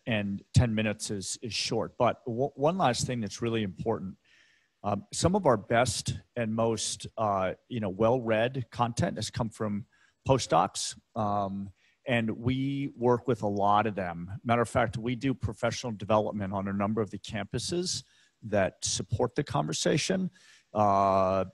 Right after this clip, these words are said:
and matter of fact, there's a few groups where all the reason that they support us is so that we will,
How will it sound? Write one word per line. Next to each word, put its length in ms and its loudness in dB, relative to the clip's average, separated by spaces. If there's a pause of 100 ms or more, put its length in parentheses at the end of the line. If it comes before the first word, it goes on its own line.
(120)
and 260 2
matter 140 4
of 80 -2
fact, 240 2
there's 280 0
a 40 -12
few 220 -2
groups 420 -2
where 400 0
all 320 2
the 80 -2
reason 380 -2
that 180 -4
they 440 0
support 500 0
us 240 -2
is 80 -8
so 160 -4
that 160 -4
we 140 -4
will, 200 -6